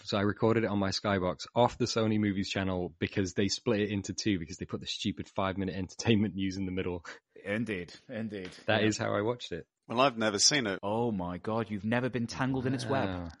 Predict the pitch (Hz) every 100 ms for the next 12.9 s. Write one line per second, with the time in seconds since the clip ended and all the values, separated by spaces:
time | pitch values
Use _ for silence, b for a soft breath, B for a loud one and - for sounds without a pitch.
0 | - _ - 104 127 131 147 151 143 139
1 | 131 120 95 110 147 190 208 - 120 117
2 | 101 120 - 143 151 160 170 165 143 113
3 | 139 135 123 123 110 - 139 123 107 104
4 | 107 104 98 95 - _ - 101 - 113
5 | 107 90 87 - 117 107 104 - - b
6 | b b b _ _ _ - 139 - -
7 | - 180 175 165 156 156 151 160 180 117
8 | 107 110 113 - 110 - 104 107 104 113
9 | 110 - - 107 - 120 117 - 107 107
10 | 104 104 104 107 107 107 107 104 101 95
11 | 101 98 95 - B B B - 107 -
12 | 110 107 104 110 110 110 110 110 110